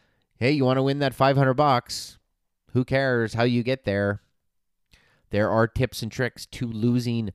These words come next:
a lot of weight in a very short period of time, but we wanna talk about fat loss. We are not in the game for just weight loss. Weight loss,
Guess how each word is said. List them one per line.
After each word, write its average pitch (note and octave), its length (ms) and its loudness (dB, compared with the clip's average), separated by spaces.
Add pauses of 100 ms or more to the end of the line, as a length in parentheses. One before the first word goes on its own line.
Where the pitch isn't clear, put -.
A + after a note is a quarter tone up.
(640)
a G#2 140 2
lot F#2+ 460 2
of A2+ 180 -4
weight F#2+ 400 -4
in G#2+ 140 -10
a F#2 60 -6
very E2+ 260 -4
short F2 320 -8
period E2+ 280 -4
of D#2+ 120 -10
time, F#2 340 -6
but C#2+ 160 -8
we F2+ 240 -8
wanna G#2+ 280 -6
talk - 360 -12
about G#2 240 -10
fat - 400 -10
loss. D2 480 -10 (960)
We G2 140 -6
are G#2+ 80 -4
not G2+ 400 -2
in A2+ 140 -10
the A#2 80 -8
game F#2+ 520 -6
for F#2 260 -8
just F2+ 400 -10 (560)
weight G#2 340 -2
loss. D#2 420 -8
Weight F2+ 260 -4
loss, G#2 500 -4